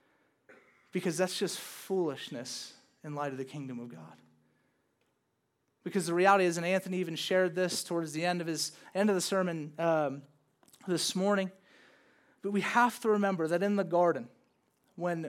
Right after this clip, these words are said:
man had its first opportunity to sin and was successful, right? They all of a sudden realized that they were naked, and it says that they were naked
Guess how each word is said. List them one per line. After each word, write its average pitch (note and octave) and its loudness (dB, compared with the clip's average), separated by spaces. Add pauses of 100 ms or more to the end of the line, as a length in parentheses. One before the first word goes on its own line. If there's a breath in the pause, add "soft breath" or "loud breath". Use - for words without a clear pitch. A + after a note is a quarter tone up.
man F#3+ 2
had F3 -2
its F3 -4
first G3 -2
opportunity F3+ -2
to D#3 -8
sin D#3 -4
and D#3+ -4
was D#3+ -4
successful, - -4 (320 soft breath)
right? D#3 -2 (680 soft breath)
They F#3 6
all G3 8
of G3+ 4
a G3 -2
sudden F#3 2
realized F#3 4
that D#3+ -4
they F3+ 2
were E3 2
naked, D#3+ 0
and C#3+ -4
it C#3+ -8
says D#3+ -4
that D3+ -8
they E3 0
were D3+ -2
naked F3+ 0